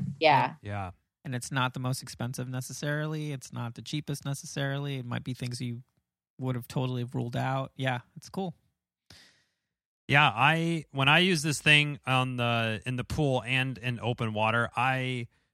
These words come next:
Speaker 2: similar, like, uh, in a great juxtaposition to Annie's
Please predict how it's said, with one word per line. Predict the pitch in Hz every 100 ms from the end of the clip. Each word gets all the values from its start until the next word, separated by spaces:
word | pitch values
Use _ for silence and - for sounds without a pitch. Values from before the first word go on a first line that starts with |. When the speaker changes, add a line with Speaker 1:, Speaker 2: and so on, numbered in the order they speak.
| _ _ -
Speaker 2:
similar, | - 139 139 123
like, | 113 - _ _ _ _ -
uh, | 117
in | 107 101 110
a | 104 98
great | 123 123 101
juxtaposition | 110 107 - 107 113 104 110
to | 104
Annie's | 117 135 131 117 -